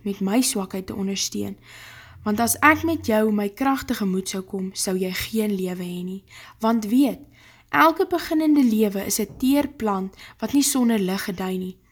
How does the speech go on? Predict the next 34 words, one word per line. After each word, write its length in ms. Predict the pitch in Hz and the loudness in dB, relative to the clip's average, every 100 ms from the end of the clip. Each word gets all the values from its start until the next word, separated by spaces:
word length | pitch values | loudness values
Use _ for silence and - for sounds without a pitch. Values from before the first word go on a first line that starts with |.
| _ | _
maar 200 | 196 196 | -2 0
'n 120 | 202 220 | 0 -2
orkaan 580 | 214 - 311 330 277 | -2 4 6 6 4
dood 300 | 190 196 226 | 4 4 2
die 140 | 196 180 | 0 -2
lewe 260 | 185 180 | -2 -4
van 160 | 185 190 | -6 -6
die 160 | 190 196 | -6 -6
plant. 260 | 196 208 - _ _ - - _ | -8 -8 -12 _ _ -20 -20 _
Daarom 360 | 220 233 302 339 | 0 4 4 4
is 140 | 311 | 0
ek 240 | 302 302 | 0 2
nou 180 | 269 277 269 | 2 2 2
ook 160 | 294 285 | 2 2
'n 60 | |
siggie 480 | 269 - 311 - 262 190 | 0 0 -2 -2 -2 0
wind 280 | 208 180 - - - | 0 -2 -8 -20 -10
wat 160 | 220 208 | -8 -2
jou 160 | 214 214 | -2 -2
tegemoet 560 | 226 - 202 220 269 | -4 -2 2 2 2
kom 280 | 269 190 190 _ _ - | -2 -6 -8 _ _ -4
om 140 | 220 | 0
jou 200 | 214 208 | 0 0
lewe 300 | 196 214 233 | 0 -2 -2
te 120 | 220 190 | -6 -8
wek 260 | 180 196 - - - - | -8 -12 -20 -20 -20 -6
en 180 | 247 247 | 0 2
geen 440 | 240 - 320 320 - | 0 -2 -2 -2 -2
orkaan 560 | 277 - 240 208 202 - | -4 -2 -4 -2 -4 -4
om 140 | 202 | -4
jou 140 | 196 190 | -4 -6
te 120 | 202 | -8
vernietig 540 | 214 196 190 196 185 | -6 -6 -6 -10 -10
nie. 200 | 196 196 | -10 -10